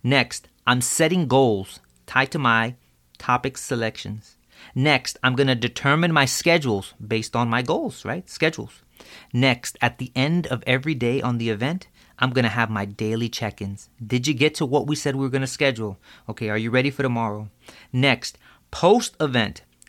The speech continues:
I'm gonna have my attendee share out, right? All three of us, we're gonna, gonna share out. And then finally, finally, with the community-centered purpose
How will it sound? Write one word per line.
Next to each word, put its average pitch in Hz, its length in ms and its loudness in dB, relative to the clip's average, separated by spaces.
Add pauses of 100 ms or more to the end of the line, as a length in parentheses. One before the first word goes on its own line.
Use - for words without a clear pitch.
I'm 113 120 0
gonna 117 220 0
have 120 180 2
my 120 220 2
attendee 160 800 0
share 104 300 0
out, 85 240 -4
right? 127 280 0
All 120 200 2
three 147 200 0
of 151 100 4
us, 165 240 0 (400)
we're 113 120 0
gonna, 107 260 2 (120)
gonna 117 160 2
share 165 280 4
out. 147 220 4 (220)
And 120 140 0
then 120 120 2
finally, 123 760 0 (220)
finally, 139 540 2
with 113 200 -6
the 107 80 -4
community-centered 160 960 -2
purpose 175 480 0